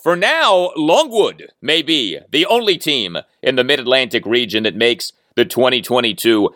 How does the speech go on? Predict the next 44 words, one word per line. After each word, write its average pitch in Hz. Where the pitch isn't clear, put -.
N 135
C 127
A 120
A 110
tournament. 104
Uh, 107
Norfolk 190
State 220
does 139
have 135
a 107
decent 110
shot. 107
Norfolk 147
State 143
on 120
Wednesday 123
evening 120
did 127
win 139
Norfolk 113
State's 110
game 107
in 110
the 101
meac 113
tournament, 95
seventy-four 110
sixty-six 104
over 98
Delaware 104
State 98
in 107
the 95
quarterfinals 98
of 92
the 82
tournament, 90
which 82
is 80
taking 92
place 92
at 85
the 85